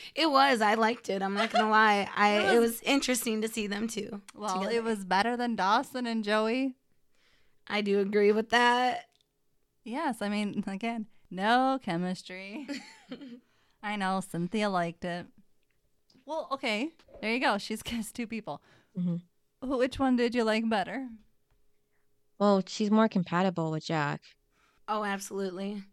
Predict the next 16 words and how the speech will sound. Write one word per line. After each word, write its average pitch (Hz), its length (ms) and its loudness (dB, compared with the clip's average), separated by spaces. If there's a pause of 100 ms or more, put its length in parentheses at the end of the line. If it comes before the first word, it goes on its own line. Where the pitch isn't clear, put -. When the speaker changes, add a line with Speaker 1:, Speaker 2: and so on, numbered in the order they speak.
(200)
Speaker 1:
They 254 200 -2
have 262 120 -6
more 247 260 2
in 233 140 0
common. 214 500 -2 (240)
Speaker 2:
I 233 40 -12
don't 208 180 -8
think 190 240 -8
they 185 200 -2
did 180 160 -2
a 165 60 -4
chemistry 170 540 -6
test, 175 480 -8
and 170 180 -12
yet 165 300 -10
they 185 540 -4